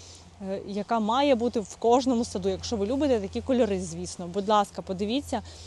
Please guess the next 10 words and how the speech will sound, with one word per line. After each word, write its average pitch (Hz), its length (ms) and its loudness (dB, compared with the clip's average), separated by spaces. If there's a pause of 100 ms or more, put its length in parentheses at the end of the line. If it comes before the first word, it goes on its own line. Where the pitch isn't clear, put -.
(160)
який 220 380 2
він 214 180 0
стійкий, 247 640 -4 (460)
який 247 240 2
він 220 240 4
неймовірний. 247 1000 2 (720)
Підбивають 226 680 4
його 220 220 0
мускарики, 269 680 2
які 226 220 -4